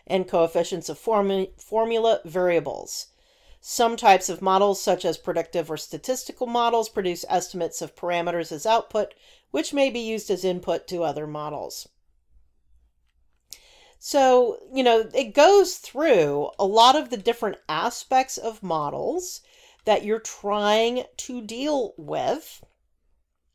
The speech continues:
So model meeting the intended purpose. So, uh,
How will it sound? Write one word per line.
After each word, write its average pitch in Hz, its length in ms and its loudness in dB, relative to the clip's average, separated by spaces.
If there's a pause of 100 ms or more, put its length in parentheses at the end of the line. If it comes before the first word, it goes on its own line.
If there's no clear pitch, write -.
(280)
So 185 260 0
model 196 460 4
meeting 214 520 -2
the 285 160 -4
intended 302 540 -6
purpose. 170 720 -4 (480)
So, 175 640 2
uh, 160 300 2